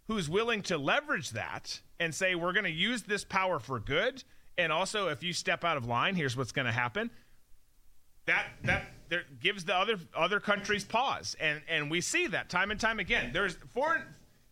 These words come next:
geopolitics and, and, and foreign diplomacy, all of that looks so different depending on who is in office. So, of course, Putin wants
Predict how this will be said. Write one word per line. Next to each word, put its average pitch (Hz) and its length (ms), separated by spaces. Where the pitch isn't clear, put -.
geopolitics 247 800
and, 156 220
and, 147 420
and 143 300
foreign 262 220
diplomacy, 214 420
all 240 240
of 285 80
that 196 160
looks 190 200
so 208 360
different 180 640
depending 170 420
on 151 140
who 160 160
is 139 140
in 123 120
office. - 560
So, 233 100
of 196 120
course, 330 300
Putin 196 420
wants - 540